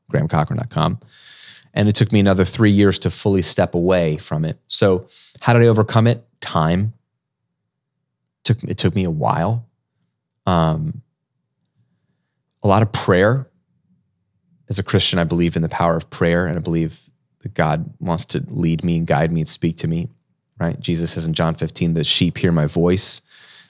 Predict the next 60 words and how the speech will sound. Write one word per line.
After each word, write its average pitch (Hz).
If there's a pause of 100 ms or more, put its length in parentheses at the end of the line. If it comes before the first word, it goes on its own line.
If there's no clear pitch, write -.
(120)
Um, 76 (600)
so 82
I 87
believe 87
I 78
can 78
hear 82 (600)
God's 80
voice 90
as 82
he 82
leads 87
me, 101
which 87
he's 85 (140)
always 90
done. 87 (880)
He's, 95
he 98
led 92
me 92
into 101
my 98
first 120
business. -
It 87
wasn't 107
my 127
idea 131
to 123
start 127
a 101
business. 101 (1000)
It 101
was 95
his 123
idea, 82
and 65
it 76
was 80
a 87
random 110
idea. 78
It 73
made 92
no 98
sense 104
to 87
me. 78
I 80
couldn't 90
see 90
how 82
it 78
would 80
make 82
sense 82
to -
be 80
profitable 80